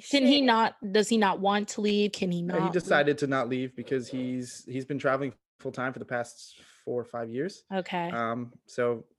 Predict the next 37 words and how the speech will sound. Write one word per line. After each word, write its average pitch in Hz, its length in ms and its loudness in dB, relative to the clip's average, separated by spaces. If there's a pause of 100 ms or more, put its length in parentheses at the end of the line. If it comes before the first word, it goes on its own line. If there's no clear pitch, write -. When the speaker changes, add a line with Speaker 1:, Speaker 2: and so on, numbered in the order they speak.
Speaker 3:
you 123 60 -8
know, 127 80 -4
he 123 100 -6
was, 127 200 -10 (560)
he's 175 360 0
full 151 680 2 (400)
YouTube. 131 480 -2
You 139 80 -4
know, 143 80 0
I'm, 151 360 -2
I'm 147 280 -4
also 139 720 0 (880)
not 131 300 -4
only 160 300 0
a 156 60 -4
hundred 165 200 -4
percent 156 200 -6
YouTube. 170 340 -4
I 120 120 0
do, 117 680 -8
you - 80 -12
know, 113 240 -10
like 117 160 -8
I 117 60 -6
said, 107 220 -8
freelance 123 600 -2
work, 113 340 -6
and 113 100 -12
I, 113 280 -12
I 127 160 -8 (120)
have 131 260 -4 (580)
different 139 380 -2 (460)
strategies 123 680 -4
involved, 117 380 -8
but 107 80 -14
he's, 135 220 -8
like, 117 180 -12